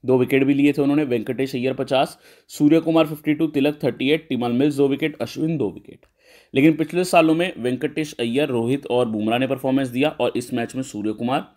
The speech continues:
फिफ्टी सिक्स, राणा फिफ्टी सेवन, रसल पाँच विकेट, पैट कमिंस दो विकेट और रोहित शर्मा फ़ोर्टी थ्री। तो रोहित का नाम दोनों बारी आया था और हेड टू हेड में भी टॉप पे नाम है।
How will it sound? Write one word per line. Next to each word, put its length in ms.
फिफ्टी 240
सिक्स, 280
राणा 200
फिफ्टी 280
सेवन, 340
रसल 280
पाँच 380
विकेट, 320
पैट 160
कमिंस 300
दो 140
विकेट 360
और 120
रोहित 240
शर्मा 280
फ़ोर्टी 340
थ्री। 200
तो 140
रोहित 220
का 120
नाम 220
दोनों 200
बारी 180
आया 160
था 100
और 100
हेड 160
टू 80
हेड 100
में 120
भी 80
टॉप 280
पे 60
नाम 240
है। 140